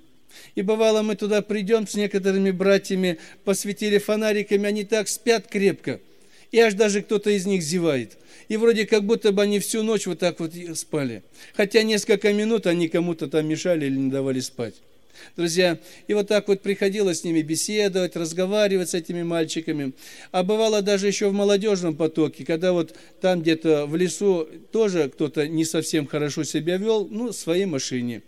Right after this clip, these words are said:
И некоторых приходилось даже вот сюда отправить, чтоб они вот около этого медпункта, в общем-то, ночевали в своей машине. Братья и сестры, как, тоже так же,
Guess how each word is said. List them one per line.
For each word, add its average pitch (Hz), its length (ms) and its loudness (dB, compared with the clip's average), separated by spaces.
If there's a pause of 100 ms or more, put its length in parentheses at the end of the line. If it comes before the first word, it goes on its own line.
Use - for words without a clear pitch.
(360)
И 196 80 -2
некоторых 202 460 -2
приходилось 196 560 0
даже 180 240 -2
вот 175 140 -2
сюда 143 260 -2
отправить, 160 440 0
чтоб 147 200 -10
они 151 180 -2
вот 147 200 -4
около 151 280 -4
этого 143 200 -6
медпункта, 147 720 -4 (280)
в 160 60 -4
общем-то, 143 360 -4
ночевали 143 540 -2
в 117 40 -8
своей 123 240 -6
машине. 120 460 -8 (460)
Братья 185 240 -2
и 190 40 -2
сестры, 202 360 -2
как, 208 360 -4
тоже 214 280 2
так 156 280 2
же, 143 220 -4